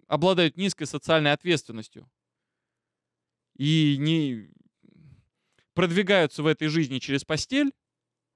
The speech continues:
профессионалы из них, как правило, так себе. И поэтому население региона часто не знает, чё вообще делает власть,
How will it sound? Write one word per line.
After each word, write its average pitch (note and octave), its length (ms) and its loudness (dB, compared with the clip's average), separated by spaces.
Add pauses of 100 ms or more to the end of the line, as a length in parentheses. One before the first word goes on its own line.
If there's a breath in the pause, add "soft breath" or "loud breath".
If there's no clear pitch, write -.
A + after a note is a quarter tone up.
(340)
профессионалы A3 680 2
из F3+ 100 0
них, G#3 140 0
как - 200 -6
правило, F#3 380 4
так F3+ 240 -2
себе. - 340 -10 (1160)
И D#3 80 -2
поэтому G3+ 680 2 (420)
население F#3+ 560 2
региона F3 580 2
часто G3 400 -2
не G#3 160 2
знает, F3+ 340 0
чё A#3 160 -4
вообще G3+ 260 -2
делает F3 380 0
власть, A#2+ 460 -2